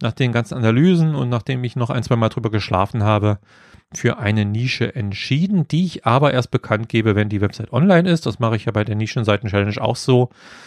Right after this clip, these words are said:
Also nicht enttäuscht sein, das wird bald soweit sein, denn ich möchte allerspätestens Ende Juli, aber es wird sicherlich noch, ähm, ja, in der zweiten Julihälfte werden, das Projekt online stellen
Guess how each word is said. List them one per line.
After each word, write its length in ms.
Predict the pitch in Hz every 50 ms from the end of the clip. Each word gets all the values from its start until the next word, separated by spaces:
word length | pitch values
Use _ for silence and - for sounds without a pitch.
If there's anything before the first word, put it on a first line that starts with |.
| - _ _
Also 160 | - 117 - 110
nicht 140 | 104 95
enttäuscht 420 | - 101 - - 101 104 104 - -
sein, 220 | - 101 98 101
das 160 | 98 92 -
wird 140 | - 98 -
bald 200 | - 98 92 95
soweit 300 | - 113 98 98 92 95
sein, 240 | - 98 95 101 107
denn 260 | 104 98 95 98 95 _ _ _ - - - - - - _ _ _ _ _
ich 260 | - - 90 - -
möchte 600 | 107 98 104 101 - - 110 101 98 92 92 98 _ _ _ _ _
allerspätestens 1000 | - 123 127 131 120 - - - 107 - 107 - - 113 104 101 98 - - - - _ _ _ _ _ _ _ _ _
Ende 280 | - - 113 107 104
Juli, 420 | 104 92 101 110 120 123 127 123 107
aber 140 | 95 - 101
es 100 | - -
wird 100 | 104 -
sicherlich 340 | - 104 101 95 98 95
noch, 300 | 110 101 98 - - - _ _ _ _ _ - - - - - _ _ _ -
ähm, 320 | 107 101 101 101 98 95
ja, 80 | 104 98
in 60 | 92
der 60 | 98
zweiten 300 | - - 110 98 98 104
Julihälfte 500 | 98 104 104 95 92 107 101 - - 107
werden, 340 | 95 101 98 101 101 101 98 _ - _ - _ _ _
das 160 | - 107 101
Projekt 280 | - - 98 95 - -
online 300 | - 110 117 127 127 117
stellen 480 | - - 123 110 110 113 113 110 113